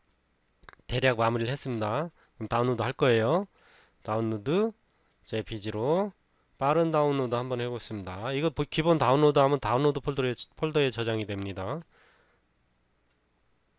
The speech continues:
자, 저장이 됐어요. 그래서 저는 여기서 폴더를 표시해서 폴더에서 잘라내기를 해가지고 갖다 붙여놓겠습니다.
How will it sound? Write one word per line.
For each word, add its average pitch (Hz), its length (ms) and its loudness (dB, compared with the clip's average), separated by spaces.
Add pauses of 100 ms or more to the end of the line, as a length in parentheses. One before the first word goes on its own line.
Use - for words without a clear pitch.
(400)
자, 78 680 -12 (1700)
저장이 127 320 2
됐어요. 117 500 -4 (800)
그래서 131 300 -2
저는 160 440 -2
여기서 143 460 -4 (1040)
폴더를 156 460 2
표시해서 143 840 -4 (120)
폴더에서 135 720 -4 (880)
잘라내기를 120 680 -2
해가지고 131 880 -8
갖다 - 220 -20
붙여놓겠습니다. 85 840 -20